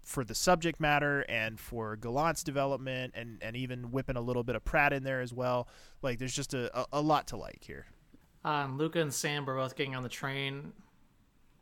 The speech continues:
Speaker 2: home. Uh, Luca apologizes for him being a jackass this morning. Uh, but Sam responds by smooching him. And,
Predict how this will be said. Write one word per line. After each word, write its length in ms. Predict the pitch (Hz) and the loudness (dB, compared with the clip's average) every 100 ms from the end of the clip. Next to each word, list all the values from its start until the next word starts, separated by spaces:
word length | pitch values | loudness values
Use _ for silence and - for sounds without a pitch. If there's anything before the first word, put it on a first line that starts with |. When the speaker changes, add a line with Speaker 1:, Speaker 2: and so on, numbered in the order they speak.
| _ | _
Speaker 2:
home. 500 | - 147 151 147 143 131 _ - - - - | -2 0 2 -2 -4 -12 _ -20 -20 -12 -4
Uh, 160 | 113 | -2
Luca 340 | 120 143 147 135 | 0 0 2 0
apologizes 840 | 123 131 127 123 117 117 113 - 190 - | 0 2 2 2 -2 -4 -8 -8 -10 -14
for 220 | - 147 127 - - | -8 -4 -4 -8 -2
him 200 | 202 196 | 2 4
being 160 | 165 | 4
a 40 | 139 | 4
jackass 560 | 127 117 113 120 113 | 2 0 2 -2 -2
this 180 | - - | -6 -6
morning. 320 | 127 117 113 110 - - - - - - | -4 -2 -4 -8 -16 -20 -20 -20 -20 -6
Uh, 200 | 113 113 | -4 -2
but 240 | 107 131 - - - - | -2 -4 -6 -20 -20 -10
Sam 380 | - 240 233 202 | -2 2 4 4
responds 440 | 175 190 180 175 | 4 6 6 4
by 260 | - 185 170 | 6 6 6
smooching 480 | - 156 131 - | 2 -2 -2 -4
him. 180 | 110 110 | -4 -4
And, 420 | 110 110 110 107 | -4 -2 -2 -4